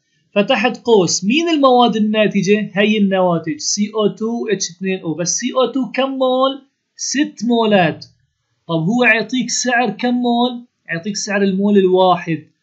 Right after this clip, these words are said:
دائمًا بيعطيك إياها هو لمين؟ للمول الواحد. وأنت وظيفتك تضربه بالستة.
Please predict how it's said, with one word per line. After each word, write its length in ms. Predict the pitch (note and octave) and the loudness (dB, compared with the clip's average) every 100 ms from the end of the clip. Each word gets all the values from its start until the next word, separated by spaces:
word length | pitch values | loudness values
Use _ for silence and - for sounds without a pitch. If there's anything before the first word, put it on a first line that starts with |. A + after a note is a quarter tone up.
| _ _ _ | _ _ _
دائمًا 580 | D#3 F#3+ G#3 G#3+ G#3 A#3 | -2 2 2 2 2 0
بيعطيك 640 | B3+ F#3 F#3 F3 A3 G#3 A3 | -2 0 0 0 -4 -4 -2
إياها 180 | G#3 | 0
هو 180 | G3+ G#3 | 2 2
لمين؟ 380 | G#3 G#3 G#3+ A3 | 2 2 0 2
للمول 680 | F#3+ F3 F3+ G3 A3 B3 - _ _ _ - | 0 2 2 2 0 -2 -10 _ _ _ 0
الواحد. 520 | G#3 F#3+ D#3 - D#3 | 4 4 2 -4 -4
وأنت 220 | F#3+ A3 | -2 0
وظيفتك 500 | A#3 G3 A#3 A#3+ A#3 | 0 2 0 -2 -6
تضربه 460 | - G#3+ G#3+ A#3+ D4 - _ | -6 -4 -2 0 -2 -10 _
بالستة. 800 | E3+ A3 A#3+ A3+ - E3+ - D3+ | -4 -2 -2 -4 -4 -6 -8 -12